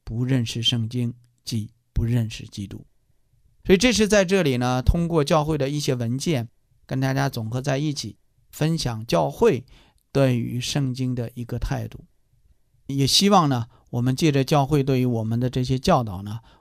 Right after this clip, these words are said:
我们对于圣经的阅读也好，或者说对于圣经的认识也好，有一个正确的态度，而且呢，有一个良好的一个方式去帮忙我们走进天主。好，在这里呢，谢谢大家，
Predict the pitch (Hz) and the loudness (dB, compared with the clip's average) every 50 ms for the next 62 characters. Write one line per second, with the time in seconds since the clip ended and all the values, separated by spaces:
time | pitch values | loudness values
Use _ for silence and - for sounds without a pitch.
0 | _ - 113 107 107 113 117 123 123 120 120 127 - - 135 131 127 127 131 131 | _ -12 -8 -6 -6 -4 -4 -4 -4 -4 -4 -4 -2 -2 -2 -2 -2 -2 -2 -2
1 | 131 131 127 123 127 143 151 143 123 113 123 123 120 117 117 120 117 117 113 107 | -2 -2 -2 -2 0 2 2 2 2 0 0 -2 -2 -2 -2 -2 -4 -6 -8 -8
2 | 113 - 127 123 123 120 117 127 127 123 123 135 131 127 127 123 - 143 135 131 | -6 -4 -2 -2 -2 -2 -2 -2 -2 0 0 0 0 0 0 -2 -2 -2 -2 -2
3 | 131 131 135 135 147 175 208 175 131 120 - 117 113 110 110 113 113 107 - - | -2 -2 -2 0 2 2 0 0 -2 -4 -6 -8 -8 -8 -8 -10 -10 -12 -10 -6
4 | 131 127 127 139 147 156 151 147 - 226 190 147 135 - 156 135 131 120 - 117 | -4 0 0 2 2 0 2 2 2 2 2 2 0 0 0 0 0 -2 -2 -2
5 | - 170 131 117 107 110 101 - - _ _ _ _ _ _ 135 135 139 - - | -2 -2 -2 -4 -8 -12 -16 -18 -20 _ _ _ _ _ _ -4 -4 -2 -2 -4
6 | 120 113 110 110 107 104 95 98 107 117 117 - 123 117 113 104 110 - _ _ | -4 -4 -4 -6 -6 -8 -8 -8 -8 -8 -6 -4 -4 -4 -4 -6 -10 -12 _ _
7 | _ _ _ _ _ - 120 110 110 117 131 131 - - 110 95 98 101 101 107 | _ _ _ _ _ -10 -8 -6 -4 -4 -4 -6 -6 -8 -10 -10 -10 -10 -10 -10
8 | 113 117 120 113 110 - - 135 139 147 151 147 - 156 135 113 - _ _ _ | -8 -8 -8 -10 -8 -6 -4 -2 -2 -2 -2 -4 -4 -4 -6 -6 -10 _ _ _
9 | _ _ - - 117 - - 165 170 156 135 127 127 123 113 98 90 92 92 98 | _ _ -8 -8 -4 -2 0 0 2 2 0 -2 -4 -6 -8 -8 -10 -12 -12 -14
10 | 104 - - _ _ - - 104 95 110 - 113 101 110 - 123 110 107 104 - | -16 -18 -20 _ _ -8 -8 -8 -8 -8 -10 -10 -10 -8 -8 -8 -6 -8 -8 -12
11 | - _ _ _ _ _ _ _ - - - 110 120 117 - 143 135 139 139 131 | -16 _ _ _ _ _ _ _ -18 -10 -8 -6 -4 -2 -2 -2 0 0 -2 -2
12 | 127 117 110 107 107 107 107 - - - 131 117 113 117 110 110 107 104 95 101 | -2 -2 -4 -4 -6 -8 -8 -10 -6 -4 -4 -4 -4 -4 -6 -8 -8 -8 -8 -10
13 | 98 101 | -10 -12